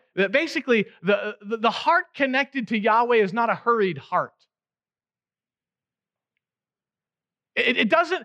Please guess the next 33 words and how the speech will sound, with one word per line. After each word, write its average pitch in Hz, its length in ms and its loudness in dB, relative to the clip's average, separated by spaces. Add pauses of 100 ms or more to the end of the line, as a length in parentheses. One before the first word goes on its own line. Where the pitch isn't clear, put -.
(140)
when 262 140 0
someone 349 260 0
says, 311 180 -2 (140)
"What 302 220 2
if, 339 180 2 (120)
what 311 200 4
if, 359 220 2 (140)
what 311 220 2
if, 349 300 2 (120)
but 302 120 2
what 330 160 4
happens 339 400 -2
if, 294 140 0 (120)
but 311 140 2
what 302 140 4
happens?" 330 320 0 (120)
Have 277 140 0
you 311 140 4
heard 370 220 2
the, 320 140 2 (140)
"What, 320 200 2
but 311 140 2
what 349 140 4
if, 392 240 2 (140)
but 320 120 2
what 311 120 2
happens 359 340 0
if 302 80 -4
the," 285 100 4 (140)
have 320 160 2
you 359 140 4
heard 381 160 2
the, 311 140 2